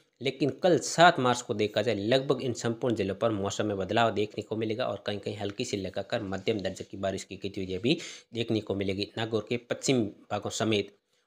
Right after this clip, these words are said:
और भरतपुर, अलवर जिले की बात करें, यहाँ पर आज छह मार्च का मौसम ज़्यादातर क्षेत्रों में शुष्क बना रहेगा।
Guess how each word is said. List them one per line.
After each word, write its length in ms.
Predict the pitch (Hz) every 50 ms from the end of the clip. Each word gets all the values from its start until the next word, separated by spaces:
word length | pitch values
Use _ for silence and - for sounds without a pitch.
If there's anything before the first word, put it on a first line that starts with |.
| _ -
और 120 | 123 117 113
भरतपुर, 420 | 104 123 127 131 - - 175 160
अलवर 260 | 139 143 147 160 156
जिले 220 | - - 135 131 123
की 120 | - 120
बात 220 | 107 107 104 104 -
करें, 220 | - 107 110 101 - 117
यहाँ 180 | 123 127 123 -
पर 100 | 139 -
आज 240 | - - 123 113
छह 300 | - - - - 156 151
मार्च 280 | 127 120 120 120 117 -
का 140 | - - 117
मौसम 380 | 107 104 107 104 - - 107
ज़्यादातर 380 | 104 - 120 117 120 113 - 110
क्षेत्रों 300 | - - 110 101 113 101
में 80 | 101 98 - -
शुष्क 180 | 165 165 165 - 156
बना 200 | 139 135 135 131
रहेगा। 340 | 131 131 131 139 135 -